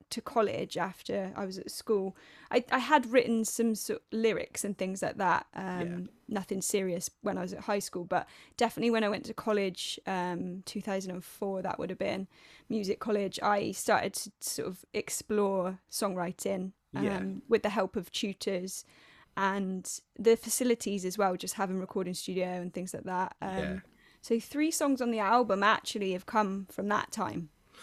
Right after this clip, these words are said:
Speaker 1: that
Speaker 2: Oh,
Speaker 1: I've
Speaker 2: okay.
Speaker 1: just, um, you know, reworked with the band to sound
Speaker 2: Yeah.
Speaker 1: like me now, you know, and have a,
Speaker 2: Yeah.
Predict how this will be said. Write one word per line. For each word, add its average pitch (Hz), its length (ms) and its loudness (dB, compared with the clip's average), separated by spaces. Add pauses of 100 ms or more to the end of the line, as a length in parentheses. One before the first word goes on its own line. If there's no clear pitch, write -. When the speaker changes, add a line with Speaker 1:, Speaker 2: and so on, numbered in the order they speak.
(140)
Speaker 1:
that 208 140 0
Speaker 2:
Oh, 147 80 4
Speaker 1:
I've 202 160 6
Speaker 2:
okay. - 60 -2
Speaker 1:
just, 117 380 2 (400)
um, 202 520 0
you 233 100 -2
know, 202 160 2 (140)
reworked 214 1400 4
with 220 200 4
the 196 80 -2
band 185 400 4 (140)
to 226 120 -4
sound 208 480 0
Speaker 2:
Yeah. 208 60 0
Speaker 1:
like - 260 0 (260)
me 208 280 0
now, 196 540 -2
you 202 140 0
know, 196 100 2
and 214 140 2
have 214 180 0
a, 190 60 0
Speaker 2:
Yeah. 190 100 0